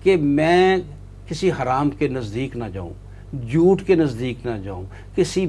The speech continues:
बातिल चीज़ के करीब ना जाऊँ, कोई गलत काम ना करूँ, कोई खिलाफ शरीयत काम ना करूँ,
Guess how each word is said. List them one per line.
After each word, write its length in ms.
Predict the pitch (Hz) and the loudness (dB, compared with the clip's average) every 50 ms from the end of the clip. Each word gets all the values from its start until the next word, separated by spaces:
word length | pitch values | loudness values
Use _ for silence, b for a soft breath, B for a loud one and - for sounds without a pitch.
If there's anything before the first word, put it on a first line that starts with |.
| 127 | -2
बातिल 360 | 107 135 139 147 - 185 165 147 | -2 -2 -2 -2 0 -2 -2 0
चीज़ 240 | 156 151 151 139 | 0 0 0 0
के 140 | - - 156 131 | 0 -2 -2 0
करीब 320 | - 143 127 123 123 117 | -2 -4 -6 -4 -6 -6
ना 120 | 120 123 117 | -4 -4 -4
जाऊँ, 280 | 101 107 101 98 98 95 B B B B - | -4 -6 -6 -6 -8 -10 B B B B 4
कोई 200 | 190 202 202 180 139 101 117 | 6 8 10 8 8 6 2
गलत 240 | 147 156 185 185 - | 2 2 2 2 0
काम 240 | - 160 147 147 143 | -2 -2 -2 0 0
ना 140 | 139 131 123 | -2 -4 -4
करूँ, 240 | 123 - 110 110 104 | -6 -6 -6 -8 -4
कोई 200 | - - 185 180 170 | 2 4 4 4 4
खिलाफ 400 | - - 139 143 147 147 - 170 | 2 -2 -4 -4 -4 -2 -4 -4
शरीयत 420 | 160 - - 147 139 151 170 147 - | -4 -4 -4 -4 0 0 0 0 0
काम 260 | - 147 135 131 123 | -2 -4 -2 -2 -4
ना 120 | 127 123 | -4 -6
करूँ, 220 | 117 - 107 107 | -8 -8 -10 -10